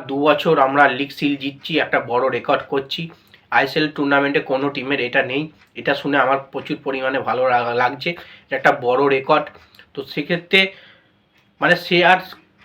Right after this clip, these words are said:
এই মহেন্দ্র খন সামলাতে পারছেন না, ওয়েট করতে পারছেন না কখন আসবে। তো এমনটাই কিন্তু সঞ্জীব গোয়েঙ্কা বার্তা দিয়ে গেছেন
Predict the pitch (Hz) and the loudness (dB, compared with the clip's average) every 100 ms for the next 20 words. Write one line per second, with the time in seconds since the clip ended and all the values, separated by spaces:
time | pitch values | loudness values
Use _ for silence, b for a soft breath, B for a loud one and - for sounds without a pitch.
0 | _ 151 147 131 139 170 180 180 180 175 | _ 0 0 0 2 4 4 4 2 2
1 | - 127 143 147 143 131 - 170 156 160 | -2 0 0 0 2 2 2 -2 2 2
2 | 139 143 151 - 127 120 - 151 147 123 | 2 -2 -4 -4 -2 -2 -2 -4 -4 -6
3 | - 143 123 - 165 165 B B B B | -4 0 0 0 -4 -4 B B B B
4 | - - 135 147 175 190 185 185 190 - | -2 2 2 2 2 2 2 -4 -6 -6
5 | 139 143 165 151 151 151 143 123 120 - | -6 -6 -4 -2 0 0 2 0 0 0
6 | 151 135 143 139 127 - | -2 2 2 2 0 0